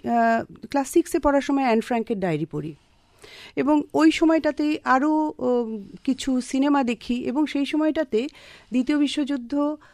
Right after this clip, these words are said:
আহ, হিটলারের কনসেন্ট্রেশন ক্যাম্প, আহ, সোভিয়েত বাহিনীর লড়াই,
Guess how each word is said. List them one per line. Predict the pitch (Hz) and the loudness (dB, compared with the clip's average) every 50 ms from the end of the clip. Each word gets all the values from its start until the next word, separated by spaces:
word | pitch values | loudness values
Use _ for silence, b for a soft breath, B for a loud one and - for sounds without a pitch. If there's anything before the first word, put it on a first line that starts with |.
| b b _ | b b _
আহ, | 214 208 202 202 202 202 202 196 196 190 180 190 - - - | -2 0 2 2 4 4 2 2 2 0 -2 -6 -10 -12 -6
হিটলারের | 175 214 233 - - 247 247 240 254 247 | -4 -4 -4 0 0 0 2 2 0 0
কনসেন্ট্রেশন | - 247 233 233 - 262 254 247 254 247 - 254 247 | 0 -2 -2 -2 -2 -4 -4 -4 -4 -4 -4 -4 -4
ক্যাম্প, | 247 - 254 254 262 269 254 247 | -2 -2 0 2 2 0 -2 -4
আহ, | - - - - - - _ - 208 202 202 196 190 190 185 180 175 170 180 180 165 165 160 160 175 180 | -10 -16 -18 -20 -20 -18 _ -4 -2 0 0 2 2 0 0 0 -2 -2 -4 -4 -2 -2 -4 -4 -4 -4
সোভিয়েত | - - 240 220 240 254 254 214 | 2 4 4 6 6 4 2 2
বাহিনীর | 208 247 240 226 247 247 240 247 247 233 208 214 - 190 | 2 0 2 2 2 2 2 2 0 0 -2 -2 0 2
লড়াই, | 196 208 208 214 233 240 254 247 | 6 6 8 8 8 8 6 4